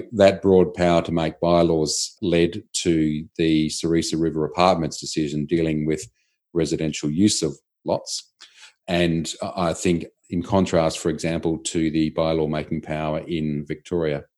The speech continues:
and, uh, Queensland as well. So that has been retained, but the content of the bylaws, uh, has been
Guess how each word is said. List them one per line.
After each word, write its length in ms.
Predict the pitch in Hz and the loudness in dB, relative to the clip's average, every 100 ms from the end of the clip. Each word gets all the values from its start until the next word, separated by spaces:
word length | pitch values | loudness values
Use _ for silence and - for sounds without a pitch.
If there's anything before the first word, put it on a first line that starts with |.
| _ - | _ -6
and, 360 | 82 78 73 73 | -2 -2 -4 -4
uh, 300 | 78 76 71 | -2 -2 -2
Queensland 520 | - 82 - 73 73 | -2 -4 -2 -6 -6
as 140 | 69 | -4
well. 320 | 87 78 69 - - - _ | 0 0 -2 -12 -20 -20 _
So 260 | - 95 | 2 4
that 200 | 92 113 | 8 6
has 120 | 113 92 | 6 6
been 240 | 98 92 | 4 4
retained, 680 | 80 - - 117 82 82 92 | 2 0 2 4 4 2 0
but 160 | 87 | -2
the 60 | - | -4
content 460 | - 107 101 92 82 | 2 4 4 2 2
of 120 | 80 | 0
the 80 | 78 | 0
bylaws, 720 | 78 82 82 78 76 73 - - | 0 2 4 2 0 -2 -6 -8
uh, 140 | 73 73 | -10 -6
has 240 | 78 73 | -6 -4
been 300 | - 78 | -2 -2